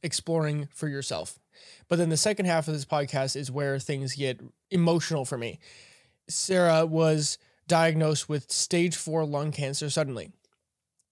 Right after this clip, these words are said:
She was healthy. She didn't have any symptoms. She just basically collapsed and went to and had emergency surgery in her brain 'cause that's where cancer had spread.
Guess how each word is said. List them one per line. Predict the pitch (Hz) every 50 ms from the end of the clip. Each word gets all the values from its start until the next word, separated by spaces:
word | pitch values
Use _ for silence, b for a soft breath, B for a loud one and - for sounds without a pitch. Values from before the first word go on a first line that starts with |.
| _ -
She | - - 180 160
was | 147 151 143 123
healthy. | 135 160 180 170 - 185 180 175
She | 170 - - 170 160 156 151
didn't | 139 160 156 156 151
have | 143 131 - -
any | 190 202 190 185
symptoms. | - - 170 165 151 170 160 156 151 151 - -
She | 247 - - - 160 156
just | 139 143 151 143 135 - - _ _ - 180 165 - _ _
basically | 156 156 156 - 143 151 151 135
collapsed | - - 165 160 156 147 143 151 - - - B B B B B B B B -
and | 160 156 147 143 139 139 139 139 139
went | 147 151 143 -
to | - - 151 147 143 139 135 147
and | 147 135
had | 131 143 135
emergency | 139 139 127 147 160 165 170 160 165 156 143 - 151
surgery | 127 - 156 147 135 127 135 143 135 131 131 143
in | 139 131 135 135
her | 143 143
brain | 131 127 147 143 135 127 127
'cause | 123 - 131 120
that's | 131 127 120 -
where | 139 131 131
cancer | 127 - - 135 123 - 123
had | 123 120
spread. | - - 151 147 127 113 -